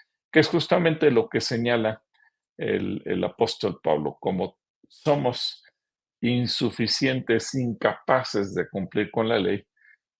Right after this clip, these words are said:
pues entonces Jesús tiene que venir y cumplir la ley por todos nosotros, y es Jesús el que por su perdón,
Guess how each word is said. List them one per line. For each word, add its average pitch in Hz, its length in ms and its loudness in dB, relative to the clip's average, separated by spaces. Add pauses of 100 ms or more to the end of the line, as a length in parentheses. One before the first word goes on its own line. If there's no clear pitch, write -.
(160)
pues 113 200 2
entonces 110 420 -2
Jesús 113 420 -4
tiene 101 280 0
que 110 120 -4
venir 104 340 -2
y - 80 -6
cumplir 104 360 -2
la 98 120 4
ley 101 220 0
por - 200 -4
todos 95 300 2
nosotros, 110 720 -4 (500)
y 123 200 2
es 147 160 4
Jesús - 640 -2 (340)
el - 220 -6
que 98 420 -4 (120)
por 127 240 8
su - 280 -4
perdón, 101 600 2